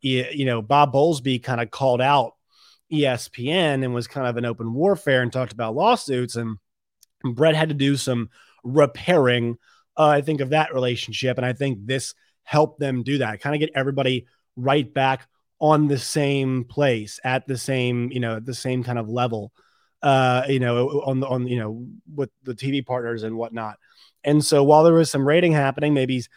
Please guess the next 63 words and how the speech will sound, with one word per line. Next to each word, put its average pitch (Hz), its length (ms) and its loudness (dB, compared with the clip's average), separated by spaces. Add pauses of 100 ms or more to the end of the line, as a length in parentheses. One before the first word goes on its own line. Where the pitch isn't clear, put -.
(160)
spurring 147 340 0
on 196 160 4
with 185 60 -2
those 139 160 2
T 135 100 -10
V 123 140 -4
partners, 123 480 -4
it 131 80 -8
was 135 180 -4
important 139 640 -6
for 131 160 -6
them, 127 360 -2 (540)
uh, 135 380 2
you 151 100 0
know, 131 120 0
to, 135 240 -8
to 131 180 -8
once 143 320 -2
again 127 240 -4
come 127 240 -8
back 131 340 -4
and 127 140 -14
kind 123 120 -8
of 113 100 -10
be 127 120 -6
in 123 60 -6
the 117 80 -6
same 123 180 -6
spot. 127 260 -8
Now, 143 220 0 (480)
you 180 80 2
know, 160 60 4
you 165 160 6
know 208 120 8
that 170 160 2
the 135 60 -20
T 170 120 -4
V 160 100 -2
partners 135 320 0
will 120 80 -6
turn, 143 300 -2
uh, 127 80 -4 (300)
you 143 200 -10
know, 120 120 -4 (220)
uh, 120 220 -2
the 123 120 -6
drop 139 260 0
of 110 60 -14
a 110 60 -8
hat, 135 360 2 (360)
but 170 140 2
still, 226 260 6
like, 147 160 2
you 175 120 0
have 185 100 0
a 165 40 -2
decent 151 360 -4
working 135 240 -8
relationship 135 460 -8
with 107 120 -12
them 120 200 -4
right 117 180 -4
now. 135 380 -2